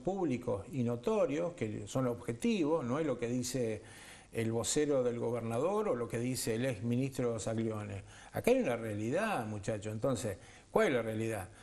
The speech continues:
Bueno, provincia de Buenos Aires, con todos los problemas que sabemos que tiene, eh, su déficit,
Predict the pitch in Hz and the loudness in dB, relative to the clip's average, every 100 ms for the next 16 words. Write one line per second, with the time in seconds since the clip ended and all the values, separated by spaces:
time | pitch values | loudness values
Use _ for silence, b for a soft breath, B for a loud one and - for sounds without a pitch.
0 | B - 208 131 170 175 - 104 113 190 | B -4 0 2 0 -2 -4 -2 0 2
1 | 226 170 170 170 170 - 214 143 123 123 | 0 2 2 2 0 -2 -2 0 0 -2
2 | 117 220 190 - 143 175 175 139 113 127 | 0 2 2 0 0 0 0 -2 -2 0
3 | 147 170 165 190 247 214 254 262 262 B | 0 0 -2 2 4 4 2 0 -8 B
4 | B B B B - - - 110 107 101 | B B B B -20 -20 -8 -2 -2 -2
5 | 90 - - 120 107 113 220 214 175 147 | -6 -6 -4 -2 -2 0 2 2 0 -2
6 | - 196 | -2 -4